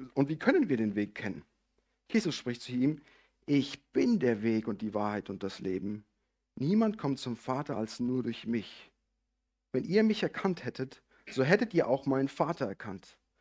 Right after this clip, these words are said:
Und von nun an erkennt ihr ihn und habt ihn gesehen." Philippus spricht zu ihm, "Herr, zeige uns den Vater, so genügt es uns." Jesus spricht zu ihm,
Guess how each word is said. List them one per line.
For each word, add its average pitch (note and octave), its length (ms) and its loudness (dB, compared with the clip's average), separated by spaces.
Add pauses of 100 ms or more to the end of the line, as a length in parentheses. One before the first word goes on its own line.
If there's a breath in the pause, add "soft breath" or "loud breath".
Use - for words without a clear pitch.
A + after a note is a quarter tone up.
(160)
Und D3+ 100 0
von G3 160 8
nun C4 200 10
an G#3 120 8
erkennt A#3+ 400 4
ihr F3 100 2
ihn C#3 200 4
und - 260 2
habt C4+ 200 2
ihn G#3 140 2
gesehen." E3+ 520 8 (520)
Philippus A#3+ 280 0
spricht - 260 -6
zu C3 120 -4
ihm, D3 300 0 (460)
"Herr, D#3 240 6
zeige F#3 380 6
uns C3+ 180 2
den A#2 160 2
Vater, C#3+ 340 -2
so C3 120 -4
genügt E3 360 0
es A#2+ 160 -6
uns." A2+ 420 -12 (800)
Jesus D3+ 260 -4
spricht - 300 -8
zu - 120 -10
ihm, A2 340 -6